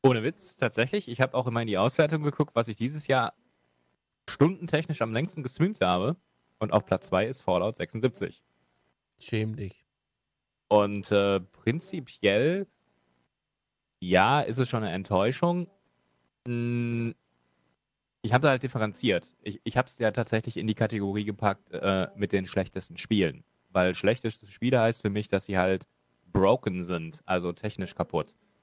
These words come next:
Speaker 1: Äh, von dem Spiel war ich natürlich jetzt auch ein gewisses Maß enttäuscht, aber nicht so enttäuscht wie von den anderen, weil da hat man das halt eben nicht gesehen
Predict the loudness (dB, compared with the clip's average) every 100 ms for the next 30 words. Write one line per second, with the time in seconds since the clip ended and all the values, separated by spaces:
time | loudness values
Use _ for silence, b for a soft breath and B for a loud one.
0 | _ _ _ _ 0 2 2 0 2 2
1 | 2 0 4 4 4 0 -6 -10 -8 -4
2 | -2 -2 0 0 0 -2 -6 -4 -4 -4
3 | -6 0 2 2 0 -6 -2 0 2 -2
4 | -4 -4 2 2 2 -2 -2 -2 0 -2
5 | -2 -4 -4 0 4 2 2 0 0 0
6 | 0 -2 -4 -6 -6 0 2 0